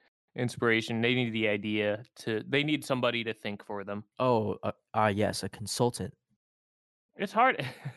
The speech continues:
Speaker 1: It's hard enough having to manage all your wealth. You know, it's, it's
Speaker 2: Well, y-
Speaker 1: hard enough y-, having somebody manage your wealth for you.
Speaker 2: Dude, I've got an idea.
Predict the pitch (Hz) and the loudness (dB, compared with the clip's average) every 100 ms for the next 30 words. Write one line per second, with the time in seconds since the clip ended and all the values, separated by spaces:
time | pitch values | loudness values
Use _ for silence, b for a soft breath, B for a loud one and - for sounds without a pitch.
0 | - - B B B 180 190 269 220 151 | -14 -20 B B B -4 0 0 2 2
1 | 175 196 143 139 135 120 120 123 131 117 | 2 0 -2 -2 -2 -6 -4 -4 -4 -2
2 | 120 120 127 120 110 151 175 160 - _ | -2 -4 -6 -6 -2 0 0 -2 -10 _
3 | _ _ - 120 127 135 - - 220 240 | _ _ -4 -2 -2 -2 -4 2 2 2
4 | 180 208 - - - 131 - _ 101 - | 2 2 0 -10 -20 -20 -20 _ -8 0
5 | 165 156 139 151 131 120 120 135 123 117 | 0 0 -6 -4 -4 -2 -2 -2 -2 -2
6 | 123 180 - 123 120 135 156 _ _ _ | 0 0 -2 -6 -6 -6 -12 _ _ _
7 | _ _ _ _ _ _ _ _ - 135 | _ _ _ _ _ _ _ _ -8 -4
8 | 120 110 127 127 113 101 104 98 - | -2 2 2 2 -2 -4 -6 -6 -10